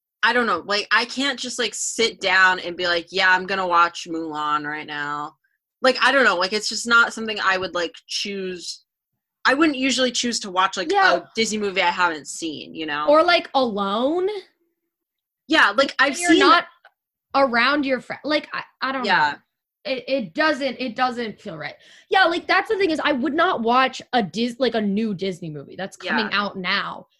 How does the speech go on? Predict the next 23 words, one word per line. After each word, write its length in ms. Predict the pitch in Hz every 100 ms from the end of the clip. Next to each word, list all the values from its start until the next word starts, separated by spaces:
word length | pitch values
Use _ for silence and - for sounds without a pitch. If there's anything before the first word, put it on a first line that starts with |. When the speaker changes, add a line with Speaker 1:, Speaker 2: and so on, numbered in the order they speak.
| _ _
Speaker 2:
I 140 | 254 285
would 180 | 311
be 160 | 220 285
like, 300 | 269 240 - -
"Okay, 300 | 262 - 233
I 100 | -
wanna 280 | 220 220 247
watch, 500 | 220 214 202 - - _ _ -
uh, 260 | 240 208 175
Aladdin," 680 | - 214 202 214 226 214 202 -
or, 220 | 214 196
"I 80 | 208
wanna 260 | 208 220
watch 240 | 208 208 -
The 100 | 170
Lion 500 | 208 175 202 208 190
King," 400 | 175 185 175 180 185
Speaker 1:
The 100 | 254
Lion 360 | 254 240 269
Speaker 2:
because 80 | 285
Speaker 1:
King 180 | 330 285
is 220 | 254 190 202
Speaker 2:
that 240 | 262 247